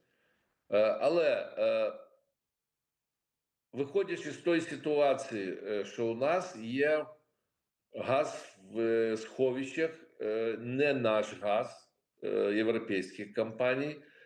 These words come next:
де, якщо потрібно, ми можемо його купити, по-перше. По-друге, е, при от такій зимі, якщо не буде,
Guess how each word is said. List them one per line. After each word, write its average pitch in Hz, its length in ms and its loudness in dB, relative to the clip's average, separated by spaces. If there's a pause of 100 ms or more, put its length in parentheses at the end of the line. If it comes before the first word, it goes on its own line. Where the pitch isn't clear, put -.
(160)
де, 120 380 4
якщо 117 380 0
потрібно, 110 560 -2
ми 107 200 -4
можемо 104 440 -2
його 101 220 -2
купити, 98 520 -14
по-перше. 98 600 0
По-друге, 151 720 0 (540)
е, 110 300 4 (1800)
при 185 280 0
от 151 340 -2
такій 147 380 -4
зимі, 135 380 -4
якщо 139 800 0
не 127 140 -4
буде, 123 580 0